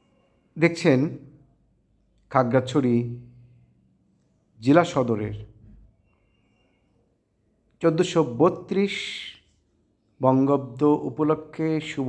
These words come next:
নববর্ষ খচিত ব্যানার নিয়ে এখনই শুরু হবে র্যালি,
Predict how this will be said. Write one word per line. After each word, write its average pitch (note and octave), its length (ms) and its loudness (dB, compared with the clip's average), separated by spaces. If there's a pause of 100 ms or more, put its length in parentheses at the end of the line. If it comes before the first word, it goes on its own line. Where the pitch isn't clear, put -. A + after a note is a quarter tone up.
(160)
নববর্ষ C3 800 -2 (840)
খচিত D3+ 380 -2 (2250)
ব্যানার D3 580 2
নিয়ে C#3+ 500 -2 (200)
এখনই D3 340 -2
শুরু C3+ 280 -2
হবে A#2+ 320 0
র্যালি, A2 360 -2